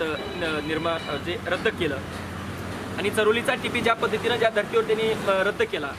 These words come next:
त्या पद्धतीनं इतर या लोकांना सुद्धा न्याय दिला पाहिजे. कारण, अ, पिंपरी चिंचवड महापालिकेच्या एका, एकाच क्षेत्रामध्ये एक वा-, एका नागरिकांना एक न्याय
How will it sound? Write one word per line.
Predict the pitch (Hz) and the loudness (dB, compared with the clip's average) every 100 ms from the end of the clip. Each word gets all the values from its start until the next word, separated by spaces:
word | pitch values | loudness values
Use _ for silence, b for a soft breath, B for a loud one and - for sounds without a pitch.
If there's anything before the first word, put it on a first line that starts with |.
| - - - - - - | -10 -12 -12 -12 -12 0
त्या | 220 | 0
पद्धतीनं | 240 214 214 214 226 | 0 0 0 0 0
इतर | 240 180 185 220 | -2 -2 0 4
या | 208 208 | 4 2
लोकांना | 185 185 190 | -2 -2 -2
सुद्धा | 190 156 185 214 220 - - 160 | -4 -2 0 0 -4 -10 -10 -4
न्याय | 185 185 | -2 0
दिला | 180 196 | 0 0
पाहिजे. | 170 160 202 | 0 -2 -2
कारण, | 180 196 214 185 | -2 -2 -4 -4
अ, | 170 | -4
पिंपरी | 156 165 220 | -4 -4 -4
चिंचवड | 214 196 202 | -4 0 0
महापालिकेच्या | 190 180 180 175 175 185 196 214 - - - - | 2 0 0 0 -2 0 -2 -2 -8 -14 -10 -6
एका, | 180 247 220 | -2 0 0
एकाच | 196 247 | 0 -2
क्षेत्रामध्ये | - 208 196 180 165 156 - - - - - | -2 -2 0 0 -2 -4 -6 -12 -12 -6 0
एक | 226 220 | 0 2
वा-, | 214 - | 0 2
एका | 190 185 220 214 202 | -2 0 0 0 -2
नागरिकांना | 202 208 196 196 185 - - - | -4 -2 0 0 0 -2 -8 -2
एक | 202 175 | 0 0
न्याय | 165 | -2